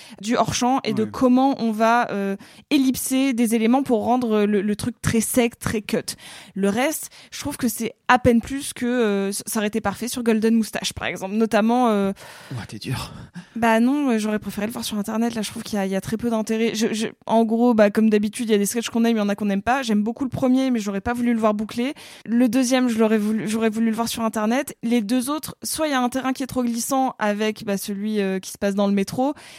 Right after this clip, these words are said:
Speaker 2: Sur les terroristes musulmans.
Speaker 1: Le terro-, le terrorisme, moi, je, euh, mini parenthèse avant qu'on, qu'on, de donner la parole à Arthur notamment. Euh, pour ceux qui vivent à Paris, vous allez très vite remarquer que ça n'a pas été tourné du tout dans le métro parisien, ça a été tourné dans le mé-, dans le métro bruxellois qui a eu, il y a pas si longtemps que ça, une attaque, euh, il y a,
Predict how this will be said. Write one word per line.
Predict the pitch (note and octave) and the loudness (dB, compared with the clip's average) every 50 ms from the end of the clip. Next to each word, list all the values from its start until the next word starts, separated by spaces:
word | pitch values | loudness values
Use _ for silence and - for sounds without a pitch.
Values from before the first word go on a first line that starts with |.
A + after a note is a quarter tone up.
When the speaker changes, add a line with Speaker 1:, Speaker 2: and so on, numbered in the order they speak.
| - - - | -20 -20 -12
Speaker 2:
Sur | - C#3 | -6 -4
les | C3+ B2+ | -4 -2
terroristes | B2+ B2+ B2 B2+ B2 - - B2 | 0 0 -2 -2 -4 -4 -6 -8
musulmans. | A2+ A2 A2 G#2+ G#2 F#2+ F#2 - | -6 -6 -6 -6 -6 -8 -10 -8
Speaker 1:
Le | - A3 A3 A3 G#3+ | -4 -2 0 0 0
terro-, | - A3+ A3 A3 A#3 | -2 -2 -2 -2 -2
le | - A3+ A#3 | 0 0 0
terrorisme, | G#3+ - B3 A#3 A#3 A#3+ C4 C4+ C4+ B3+ - | 2 2 2 2 2 0 0 0 0 0 0
moi, | A#3 A#3+ | 0 0
je, | B3 - - - - _ _ - - - - - - - - - _ _ | 0 -2 -4 -10 -16 _ _ -20 -20 -20 -20 -20 -20 -20 -20 -20 _ _
euh, | G#3 G#3+ G#3 G3+ - | -2 -2 -2 -2 -2
mini | F#3+ - - A#3 A#3+ B3 B3 B3 A#3+ | -4 -2 2 4 6 6 6 6 4
parenthèse | A#3 A#3+ A3 A3 A3 A3 B3 A#3+ A3+ A3+ | 2 2 0 0 0 0 0 0 0 0
avant | G3+ G3+ A3 | 0 0 -2
qu'on, | G#3+ - G#3+ G#3 G3+ | -2 0 0 0 0
qu'on, | G3+ - G#3 G3+ G3+ G3 G3 | -2 -2 -2 -2 -2 -2 -2
de | G3+ G3 G3+ | -2 -4 -2
donner | G3 G3+ G#3 G#3 | -2 -2 0 0
la | G3+ G3+ G3 F#3+ | 0 0 -2 -2
parole | G#3 G#3 G3 G3+ G#3 | -2 -2 -2 -2 0
à | G3 F#3+ | 0 -2
Arthur | F#3+ F#3+ - - A#3 G#3 G#3+ | -2 -4 -6 -8 -4 -4 -2
notamment. | G#3 G3 - G3 G3 A3 A#3+ C4 C4+ C4+ - | -4 -4 -4 -4 0 2 4 4 4 4 4
Euh, | - G#3 G3+ G3 F#3+ F3 - - _ _ - | 4 2 2 2 0 -2 -6 -12 _ _ -4
pour | D4+ D4 | -2 -2
ceux | - E4+ E4 | 0 -2 -4
qui | C#4 - C#4+ C#4 | -4 -4 -2 -2
vivent | B3+ C4 C4 B3+ | 0 0 2 2
à | B3 | 2
Paris, | A#3+ - A#3+ B3 C4+ | 2 2 2 0 0
vous | B3 B3+ A3+ | -2 0 0
allez | A#3 A3 G#3+ | 2 0 0
très | - - B3 | 0 -2 -4
vite | A#3+ A#3+ | -4 -2
remarquer | - B3+ B3 A#3 A3 - - B3 | 0 2 2 2 2 0 -4 -8
que | - - | -6 -4
ça | A3 | -4
n'a | F#3+ | -2
pas | G3 - A3+ | -2 0 -2
été | A3+ - A#3 | -2 -2 -4
tourné | A3 - A3+ A3 G#3+ | -4 -2 0 0 0
du | G#3 A3 G#3+ | 0 -2 -4
tout | - A#3+ | -4 -2
dans | A3+ A3 | 0 2
le | G#3 | 2
métro | G3 G3 - A3 | 0 0 -2 -6
parisien, | A3 G#3+ G3+ G#3 G3 G#3+ A3+ | -6 -4 -2 -2 -2 -2 -4
ça | A3 - | -4 -6
a | G#3 | -6
été | - G3 | -8 -8
tourné | - - G#3 G#3 G#3+ | -8 -4 -2 0 2
dans | G#3+ G#3 | 2 4
le | G#3 | 4
mé-, | G3+ G3+ G3 G#3 - | 2 2 0 -2 -2
dans | G3 G#3 | 0 0
le | G#3 G#3 | 2 2
métro | G#3 - - A#3 | 0 0 -2 -4
bruxellois | G#3+ A3 A3+ A3 - A3 A3 A3 A3+ A3+ A3+ | -2 -2 -2 0 0 0 2 4 4 2 2
qui | A3+ - - A3 | 0 -2 -2 -2
a | F#3+ F#3 | 0 -2
eu, | - F#3+ A#3 | 0 -2 0
il | A#3 | 0
y | A3 | 2
a | G3 - | 2 2
pas | G#3 G#3 | 0 -2
si | - - A#3 | -2 -2 0
longtemps | A3+ A3+ A3+ - B3 A3+ | 0 2 2 4 2 2
que | G#3+ | 2
ça, | - - A#3 A3+ A3+ A3+ | 2 2 4 4 4 4
une | A3 G#3+ G3+ G3 G3 G3 G3+ G3 | 4 4 2 2 0 0 0 0
attaque, | F#3+ G3 - - A3 A3 G#3+ - - - A#3 | 0 0 2 2 2 2 2 0 -6 -8 -6
euh, | G3 G3 F#3+ | -4 -2 -2
il | F#3+ | -2
y | F#3+ | -2
a, | F#3 F#3 | -4 -4